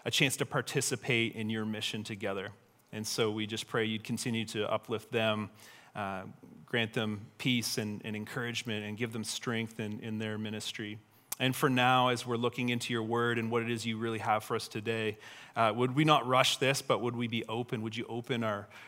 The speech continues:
our hearts to, to receive what it is you're speaking to us? Holy Spirit, speak to us now, we pray. In Jesus' name, amen.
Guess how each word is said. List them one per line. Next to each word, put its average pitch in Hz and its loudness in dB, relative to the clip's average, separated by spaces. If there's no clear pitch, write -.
our 107 2
hearts 107 0
to, 110 -4
to - -6
receive 113 -2
what 110 0
it 107 -6
is 104 -4
you're 110 -8
speaking 110 -6
to 104 -4
us? 101 -8
Holy 107 -6
Spirit, 104 -4
speak 110 -6
to 123 -4
us - -6
now, 101 -4
we 104 -8
pray. 98 -4
In 117 -2
Jesus' 110 -4
name, 135 6
amen. 117 4